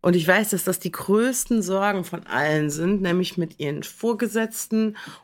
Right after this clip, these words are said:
oder mit den Unternehmensinhabern oder, ja, Geschäftsführern, Vorständen, was auch immer, wie auch immer die Konstellation ist, in diesen Diskurs zu gehen, der halt auch echt super hart ist oft, ja,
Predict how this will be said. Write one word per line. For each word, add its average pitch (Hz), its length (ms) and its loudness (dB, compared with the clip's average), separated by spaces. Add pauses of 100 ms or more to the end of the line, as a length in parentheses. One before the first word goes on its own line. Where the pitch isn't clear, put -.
oder 165 200 2
mit 147 200 -4
den - 140 -6
Unternehmensinhabern 175 1300 -2
oder, - 560 -8 (320)
ja, 170 160 0
Geschäftsführern, 185 680 -4
Vorständen, 175 520 -2
was 170 180 -2
auch 180 100 -10
immer, 160 260 2 (380)
wie 185 140 4
auch - 40 -2
immer 175 180 4
die 165 80 0
Konstellation 170 680 -2
ist, 165 240 -6 (440)
in 180 120 2
diesen 175 260 4
Diskurs 277 600 0
zu 226 100 0
gehen, 196 260 2
der 165 180 0
halt 165 140 -4
auch 147 140 -10 (320)
echt 190 340 -2
super 247 600 0
hart 220 240 2
ist - 200 -4
oft, - 460 -4
ja, 175 340 0